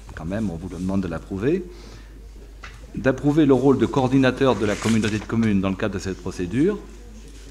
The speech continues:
Et puis tout le reste, bien toujours pareil, autoriser Madame la Présidente à signer les choses comme il faut. Voilà.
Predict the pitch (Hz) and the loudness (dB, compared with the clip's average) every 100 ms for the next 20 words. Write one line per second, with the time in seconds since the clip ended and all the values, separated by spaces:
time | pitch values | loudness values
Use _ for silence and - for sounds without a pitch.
0 | - - 98 - 92 92 90 101 113 98 | -14 -4 -4 -4 -8 -6 -4 -2 -2 -2
1 | 92 87 - 98 90 87 82 101 107 90 | -6 -6 -6 -6 -6 -8 -4 -2 -2 -2
2 | 90 92 104 101 92 85 95 85 85 101 | -4 -2 -2 0 -2 -2 -6 -6 -4 -2
3 | 135 - - - - - - - - - | -4 -6 -18 -18 -18 -18 -18 -18 -18 -20
4 | - - - 95 92 - 95 92 101 113 | -20 -18 -8 -6 -6 -6 -4 -2 0 0
5 | 139 - - 98 95 - 117 117 - 117 | -2 -6 -12 -6 -6 -2 -2 -2 -6 -6
6 | 98 - 78 - - - - - - - | -6 -8 -10 -14 -20 -20 -20 -20 -18 -6
7 | - - | -6 -6